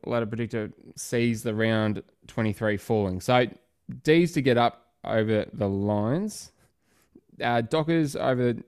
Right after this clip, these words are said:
Giants, Suns over the North, uh, sorry, Geelong over West Coast, Richmond over Bombers, Port Adelaide over Adelaide, Dogs over,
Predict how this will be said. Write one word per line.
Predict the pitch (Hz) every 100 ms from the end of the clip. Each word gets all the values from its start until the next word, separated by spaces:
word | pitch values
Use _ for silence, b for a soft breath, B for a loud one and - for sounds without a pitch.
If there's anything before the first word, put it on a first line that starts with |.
| 123
Giants, | 131 123 120 117 - - _
Suns | - - 147 147 131
over | 107 107 107
the | 104
North, | 107 117 113 110 - _ _ _ _ _ _ _ _ _ _ _ _ _ _ _
uh, | 107 107
sorry, | 104 113 95 92
Geelong | - 143 160 156
over | 120 104 95 - - -
West | 113 113 -
Coast, | 107 104 135
Richmond | 156 - 120
over | 107 98
Bombers, | 98 98 101 95
Port | - - 165
Adelaide | 139 110 101 98
over | 95
Adelaide, | 87 98 98 98 95 - b b b b b _ _ _ _ _ _ _ _
Dogs | 139 143 127
over, | 120 104 104